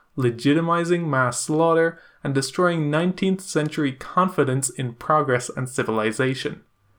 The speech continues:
Between eight and ten million soldiers died out of a total of roughly sixty-five million combatants.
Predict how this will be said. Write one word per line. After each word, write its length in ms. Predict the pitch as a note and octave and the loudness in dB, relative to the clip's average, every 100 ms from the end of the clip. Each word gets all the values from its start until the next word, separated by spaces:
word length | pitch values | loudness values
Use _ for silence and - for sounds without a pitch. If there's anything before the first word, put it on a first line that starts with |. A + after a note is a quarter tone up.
| _ _ | _ _
Between 400 | - B2+ B2+ B2+ - | -8 -2 0 -2 -2
eight 300 | D3+ F#3+ - | 0 0 -2
and 180 | B2+ A2+ | -8 -8
ten 420 | - D#3 D#3 D#3 - | -2 0 2 0 -4
million 640 | B2+ A#2+ B2+ D3+ F3+ F#3+ F#3+ | -8 -2 0 2 2 0 2
soldiers 560 | F3+ E3 D#3+ D#3 D3+ - _ _ - | 0 2 2 0 -2 -10 _ _ 2
died 460 | B2 A2+ - - - _ - | 4 4 0 -6 -10 _ -4
out 80 | A2+ | 0
of 80 | G#2+ | 2
a 80 | G#2+ | 0
total 520 | - D3 D3+ C3 - | 0 4 4 4 0
of 160 | B2 C3 | -2 0
roughly 360 | C#3 C#3 D3+ | 0 2 -2
sixty-five 880 | C#3 - - - C#3 - C#3+ D#3 D3+ | -2 -4 -4 -4 -6 0 2 2 0
million 320 | C3+ B2+ B2+ | 0 0 0
combatants. 800 | B2+ C3+ C3 C3+ C#3 - - - | -2 -2 0 0 -2 -4 -6 -8